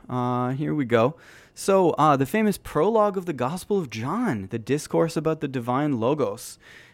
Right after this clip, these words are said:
it shares many similarities with, if not outright dependence on, the wisdom of Solomon.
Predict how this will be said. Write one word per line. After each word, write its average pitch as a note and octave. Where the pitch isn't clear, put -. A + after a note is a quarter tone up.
it C3
shares E3
many F3+
similarities D#3
with, G#2
if -
not B2+
outright C3
dependence A#2
on, G#2
the G#2
wisdom A2
of G#2
Solomon. C3